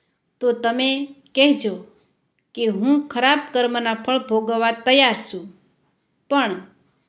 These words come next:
હું મારી પોતાની આંખોથી પુણ્યના પરિણામો જોવા માગું છું." આટલું કહીને મજૂર ત્યાંથી ચાલ્યો ગયો. બીજા દિવસે સાંજે બરાબર સાત વાગે શેઠનું અવસાન થયું.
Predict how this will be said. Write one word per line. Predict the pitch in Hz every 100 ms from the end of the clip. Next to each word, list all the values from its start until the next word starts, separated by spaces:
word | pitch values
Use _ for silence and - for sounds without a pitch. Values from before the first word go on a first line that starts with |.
| -
હું | 226 302 311
મારી | 262 262 262
પોતાની | 240 233 233 240 240 - -
આંખોથી | 233 233 302 302 214 - - _ _ _ _
પુણ્યના | 269 320 320 294 277 269 269 - - _ _ _ _ 247
પરિણામો | 247 262 269 262
જોવા | - 226 240 240
માગું | 214 202 202 214
છું." | - 208 - _ _ _ _ _ _ _ _ _ -
આટલું | 247 - 320 311
કહીને | 302 302 254 180 185 _ -
મજૂર | 220 240 330
ત્યાંથી | 330 269 254 269
ચાલ્યો | 269 226 208 196
ગયો. | 190 185 185 - _ _ _ _ _ _
બીજા | 196 214 226
દિવસે | 220 233 226 240 233 233
સાંજે | - - 240 277 269 196 - _ _ _ _ 226
બરાબર | 269 302 285 294 294
સાત | 285 269 254 254
વાગે | 247 240 240 233 240 -
શેઠનું | - 269 269 269 277
અવસાન | - 294 - 320 214
થયું. | 190 190 208